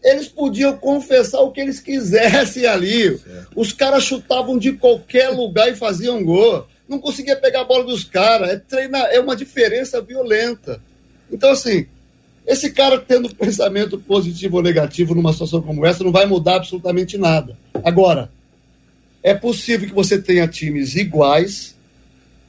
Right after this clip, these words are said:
Speaker 1: e aí esse fator pode fazer diferença.
Speaker 2: Uhum.
Speaker 1: E, mas não é só o pensamento negativo, porque o que a gente tá falando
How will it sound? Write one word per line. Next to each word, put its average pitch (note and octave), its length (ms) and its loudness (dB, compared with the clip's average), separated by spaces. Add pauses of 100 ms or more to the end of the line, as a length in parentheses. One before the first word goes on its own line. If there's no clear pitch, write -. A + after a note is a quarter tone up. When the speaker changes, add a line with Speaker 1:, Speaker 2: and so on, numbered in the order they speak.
Speaker 1:
e D3 80 0
aí C#3+ 380 2
esse G#3+ 420 2
fator D3 540 -8
pode C#3+ 260 -10
fazer A#2+ 240 -10
diferença. G2+ 720 -18 (320)
Speaker 2:
Uhum. F#3+ 160 -8 (240)
Speaker 1:
E, F3 60 -8
mas A3 180 4
não B3 100 0
é C4+ 120 4
só B3 240 2
o A#3 80 -2
pensamento G3 640 -2
negativo, F3+ 560 -2
porque E3+ 180 -2
o G3 60 2
que G#3 80 0
a G3+ 40 2
gente G3+ 140 -4
tá A3 140 0
falando E3+ 580 2